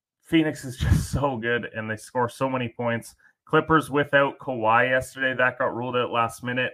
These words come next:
Started to feel a little bit worried about that first half over once he got ruled out. And, of course, it came back to bite us. But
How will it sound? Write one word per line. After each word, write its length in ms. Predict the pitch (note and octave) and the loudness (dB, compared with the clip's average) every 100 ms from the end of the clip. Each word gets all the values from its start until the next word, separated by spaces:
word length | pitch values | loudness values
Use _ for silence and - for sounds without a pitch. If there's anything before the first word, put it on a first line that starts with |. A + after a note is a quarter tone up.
| _ | _
Started 460 | - - D3+ D#3 D3+ | -16 -2 2 2 0
to 80 | C3+ | -6
feel 320 | - D3 C3 | -2 -2 0
a 80 | B2+ | -2
little 180 | C3+ | -4
bit 160 | B2 A#2+ | -4 -6
worried 300 | G#2 A#2 B2+ | -4 -2 0
about 240 | B2+ C3 | 0 -2
that 220 | C3 A#2+ - | 0 -2 -2
first 340 | B2+ B2+ - | -4 -4 -2
half 240 | C3+ C3 - | 0 0 -2
over 480 | B2+ C3 C3 C3 B2+ _ _ - | -4 0 2 0 -2 _ _ -4
once 220 | B2+ B2 | -2 -2
he 120 | C3 | -2
got 240 | A#2+ A#2 G#2+ | 0 0 -2
ruled 260 | A#2+ A#2 | -4 2
out. 220 | A2+ A2+ - _ _ - | 2 2 -2 _ _ -2
And, 100 | A#2 | -2
of 100 | - | 2
course, 240 | B2+ A#2+ | 0 0
it 80 | - | -6
came 180 | B2 A#2+ | -6 0
back 240 | A2 G#2+ | 2 0
to 80 | - | -2
bite 240 | A2+ A2+ A2+ | 0 2 2
us. 160 | G#2+ | -4
But 220 | - A2 | -2 -2